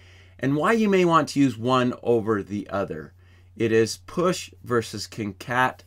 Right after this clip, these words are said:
versus spread. Before we get started, make sure to click that bell button and subscribe. And remember the discount links to all my courses in the description. Also, my website has a list of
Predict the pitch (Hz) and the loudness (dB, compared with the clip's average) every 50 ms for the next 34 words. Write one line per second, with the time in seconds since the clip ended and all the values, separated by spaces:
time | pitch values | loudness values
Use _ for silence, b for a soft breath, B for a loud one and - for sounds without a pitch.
0 | - - 92 104 104 98 - - - 98 92 - - _ - - - - _ - | -20 -14 -8 -8 -8 -8 -8 -8 -8 -8 -10 -10 -16 _ -20 -18 -18 -12 _ -2
1 | 101 90 76 69 - - b b b b b b b _ _ _ _ _ _ _ | -2 -2 -2 -6 -12 -20 b b b b b b b _ _ _ _ _ _ _
2 | _ _ _ _ _ _ _ _ _ _ _ _ _ _ _ _ - - - - | _ _ _ _ _ _ _ _ _ _ _ _ _ _ _ _ -20 -20 -20 -20
3 | - - - - - - _ - _ - _ - - B B B B B B B | -20 -20 -20 -20 -20 -20 _ -20 _ -20 _ -20 -20 B B B B B B B
4 | B 170 151 175 214 226 240 226 240 240 220 - - 202 190 190 190 190 170 160 | B -6 0 6 6 6 8 8 6 4 4 2 2 4 4 6 6 4 2 2
5 | 165 170 165 - - - 170 160 165 - 170 165 - - 165 160 143 135 156 160 | 0 0 -2 -2 -4 -4 -4 -4 -4 -4 -6 -6 -2 -2 -2 -2 -2 0 2 2
6 | 160 156 139 147 160 151 - 143 147 143 139 - - 120 - - - 139 139 139 | 2 2 2 2 0 0 0 -2 -4 -4 -4 -6 -8 -10 -12 -8 -4 -2 0 0
7 | 139 - - 151 151 147 156 156 165 165 160 135 135 123 147 151 - - 151 139 | -2 -2 -4 -4 -2 -2 -2 -2 -2 -2 -4 -6 -4 -4 -4 -4 -4 -4 -4 -4
8 | 117 107 123 123 113 - 98 95 123 127 123 120 117 - - 123 120 117 113 - | -2 -2 -4 -6 -6 -6 -6 -4 -4 -4 -4 -6 -6 -8 -6 -4 -4 -4 -6 -8
9 | 110 107 - - - 113 113 107 107 107 95 90 95 - - - 104 - - - | -12 -12 -12 -10 -8 -6 -6 -4 -6 -6 -8 -10 -12 -12 -10 -10 -12 -12 -12 -12
10 | - 87 82 - b b b b b b b b b b b - 170 208 220 - | -12 -12 -12 -14 b b b b b b b b b b b 2 4 4 4 2
11 | - 156 127 117 127 151 165 180 190 185 - - - - 139 135 120 127 131 131 | 0 0 0 2 2 2 2 2 2 0 0 -4 -4 -4 -4 -4 -2 0 0 0
12 | 127 - - 131 113 110 | -2 -2 -4 -6 -6 -6